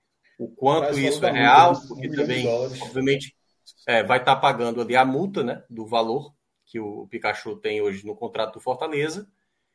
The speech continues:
Speaker 1: e, claro, a própria decisão do jogador, se ele pretende sair e tudo mais. Claro que vai ter conversas com Fortaleza pra ficar. E, enfim, vamos ver aí os próximos dias. Mas tá todo mundo falando,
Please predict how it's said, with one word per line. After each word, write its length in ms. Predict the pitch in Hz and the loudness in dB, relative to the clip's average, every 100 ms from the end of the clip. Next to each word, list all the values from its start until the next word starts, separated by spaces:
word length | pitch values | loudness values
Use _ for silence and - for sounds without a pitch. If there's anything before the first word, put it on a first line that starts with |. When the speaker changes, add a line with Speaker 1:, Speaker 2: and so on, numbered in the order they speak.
| _ 202 | _ -10
Speaker 1:
e, 80 | |
claro, 360 | 196 131 113 - 143 | 0 2 2 0 -6
a 80 | |
própria 300 | 135 131 151 | -4 -4 -2
decisão 360 | 135 139 139 131 | -4 -4 -2 -2
do 100 | 135 | -2
jogador, 460 | 135 135 123 113 127 | 0 0 0 -4 -8
se 140 | - | -8
ele 100 | 127 | -10
pretende 540 | - 127 - 120 120 | -4 -4 -4 -8 -8
sair 560 | - - 98 104 127 123 | -8 -6 -6 -6 -6 -6
e 40 | 98 | -8
tudo 200 | 107 104 | -12 -6
mais. 360 | 98 123 101 | -2 -2 -2
Claro 260 | - 117 117 | -4 -2 -2
que 60 | |
vai 120 | 104 98 | -4 -6
ter 120 | 104 | -8
conversas 420 | 110 98 95 - | -8 -8 -8 -12
com 120 | 117 | -18
Fortaleza 640 | - 113 147 131 151 135 113 | -12 -10 -6 -2 -2 -2 -4
pra 160 | 104 | -8
ficar. 500 | - - 113 143 - _ _ _ _ _ _ - | -10 -4 0 0 -4 _ _ _ _ _ _ -14
E, 260 | 110 151 | -10 -10
enfim, 240 | 190 131 104 | -10 -8 -6
vamos 280 | 120 156 | -6 -6
ver 100 | 139 | -2
aí 100 | 147 | -2
os 140 | 135 - | -2 -2
próximos 360 | 143 143 175 | -2 -2 -6
dias. 200 | 143 113 | -6 -6
Mas 180 | 110 110 | -2 -2
tá 80 | 135 | -2
todo 160 | 170 185 | -2 -2
mundo 160 | 185 | 2
falando, 400 | - 151 180 196 | 2 4 2 -2